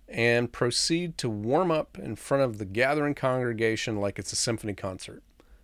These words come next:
Loud, obnoxious arpeggios mixed with orchestral excerpts, often, quite often in small, quaint churches, with no consideration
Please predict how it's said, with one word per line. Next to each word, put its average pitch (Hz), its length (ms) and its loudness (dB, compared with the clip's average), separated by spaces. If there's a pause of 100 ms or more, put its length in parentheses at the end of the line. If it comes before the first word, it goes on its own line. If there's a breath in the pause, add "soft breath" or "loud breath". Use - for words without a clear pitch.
(200 soft breath)
Loud, 120 520 4 (100)
obnoxious 107 680 0
arpeggios 113 840 2 (240 loud breath)
mixed 139 380 4
with 135 340 0 (340 soft breath)
orchestral 151 640 4
excerpts, 131 600 0
often, 165 720 4 (380)
quite - 220 6
often 240 320 4
in 147 120 6
small, 143 440 4
quaint 135 380 -2
churches, - 580 -2 (540 soft breath)
with 139 220 0
no 143 400 4
consideration 139 1040 0